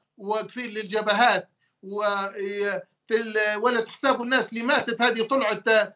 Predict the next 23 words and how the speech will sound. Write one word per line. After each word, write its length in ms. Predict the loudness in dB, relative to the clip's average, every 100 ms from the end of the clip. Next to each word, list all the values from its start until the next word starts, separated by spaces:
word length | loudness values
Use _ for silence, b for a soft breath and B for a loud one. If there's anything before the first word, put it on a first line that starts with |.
| _
في 100 | -8 -2
طلعت 280 | 2 2 4
إلا 200 | 4 4
بفتوى 360 | 4 0 2
الشيخ 220 | 0 -2
الصادق 400 | -6 2 4 4
في 160 | 2 4
رد 220 | 4 4
العدو 320 | 2 2 2
الصايل. 480 | 0 4 4 2 -2 -12 _ _ _ _ _ _ _ _ _ _ _
فتيتها 460 | -6 2 4 4 2
أنت؟ 400 | 2 0 0 -4 _ _ _ _ _ _ _ _ _ _ _ _ _ _ _ _ _ _ _
لم 180 | -12 -10
تفتها 460 | -6 -6 0 2 4
يا 100 | 2
عبان. 400 | 2 0 0 -8 _ _ _ _ _ _ _ _ _ _ _
كنت 300 | -2 0 4
تنتظر 560 | 4 4 2 2 0 -2 _ _ _ _ _ _ _ _ _ _ _ _ _ _ _ _
في 500 | -6 -2 -2 -4 -10 _ _ _ _ _ _ _ _ _ _
حفتر 400 | -4 -2 0 -2
إنه 200 | 0 0
يدخل 300 | 0 -4 -4
طرابلس، 580 | 2 4 4 -2 -16